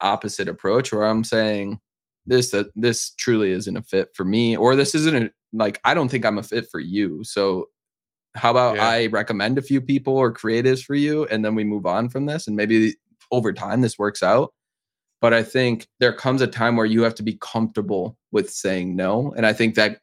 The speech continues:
Speaker 1: all shines through with the whole, like, sales, through being authentic
Speaker 2: Yep.
Speaker 1: and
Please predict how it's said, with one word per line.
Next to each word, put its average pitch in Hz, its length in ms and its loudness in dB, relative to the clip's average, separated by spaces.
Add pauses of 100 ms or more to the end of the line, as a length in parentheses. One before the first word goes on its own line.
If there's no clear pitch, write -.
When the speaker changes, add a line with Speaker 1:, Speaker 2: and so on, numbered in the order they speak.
Speaker 1:
all 107 240 4
shines 107 380 0
through 104 300 0
with 98 420 0
the 101 220 -2
whole, 98 420 0
like, 92 260 -2
sales, 127 640 2
through 101 380 -6 (100)
being 104 220 -4
authentic 120 760 0
Speaker 2:
Yep. - 20 -4
Speaker 1:
and 95 220 -6